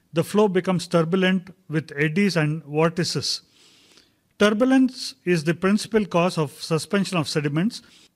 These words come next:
as long as the vertical component of the turbulent velocity fluctuations exceeds the settling velocity.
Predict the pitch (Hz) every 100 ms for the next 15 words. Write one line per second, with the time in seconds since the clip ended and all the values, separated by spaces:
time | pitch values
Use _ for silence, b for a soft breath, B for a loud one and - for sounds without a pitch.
0 | _ _ - 175 151 185 220 202 170 147
1 | 156 156 151 156 180 180 220 226 220 196
2 | 170 175 180 190 196 160 135 - 170 170
3 | 196 190 165 151 160 - 165 180 - 147
4 | - 151 135 160 160 - b b _ _
5 | 165 170 - 214 165 139 147 151 151 147
6 | 175 170 190 180 156 151 139 135 113